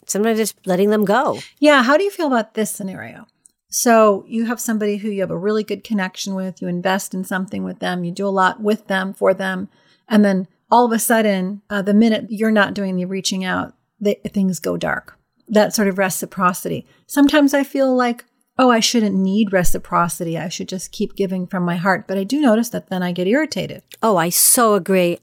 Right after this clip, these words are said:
Speaker 1: I, I can't sustain something that is not reciprocal.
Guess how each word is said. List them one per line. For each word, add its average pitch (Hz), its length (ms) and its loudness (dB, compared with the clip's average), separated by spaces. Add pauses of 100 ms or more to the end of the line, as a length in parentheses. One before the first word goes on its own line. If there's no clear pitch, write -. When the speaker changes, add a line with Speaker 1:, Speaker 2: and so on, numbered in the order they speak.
Speaker 1:
I, 226 220 0
I 240 140 0
can't 240 320 -2
sustain 196 400 -2
something 175 300 -2
that 160 120 -4
is - 80 -12
not 135 140 -6
reciprocal. 147 680 -6